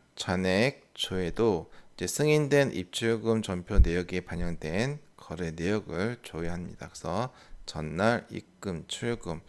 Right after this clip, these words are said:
이제 전표를 통해서 반영이 된다라고 보시면 되겠죠. 자, 사원 계좌 관리고요. 그래서 사원 계좌는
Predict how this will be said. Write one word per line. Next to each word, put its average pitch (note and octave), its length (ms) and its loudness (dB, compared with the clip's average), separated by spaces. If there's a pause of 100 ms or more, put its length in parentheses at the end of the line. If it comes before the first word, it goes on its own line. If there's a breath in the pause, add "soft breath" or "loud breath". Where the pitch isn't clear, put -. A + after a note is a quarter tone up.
(320 loud breath)
이제 - 120 -16
전표를 F#2 480 -2
통해서 C3 800 0
반영이 F2+ 340 -6
된다라고 F2+ 540 -6
보시면 F#2 400 -8
되겠죠. F#2+ 440 -10 (4000 loud breath)
자, F#2 140 2
사원 D#3 500 6
계좌 G#2+ 360 4
관리고요. F2+ 480 0
그래서 A#2+ 240 -4
사원 C3 360 2
계좌는 G2 640 0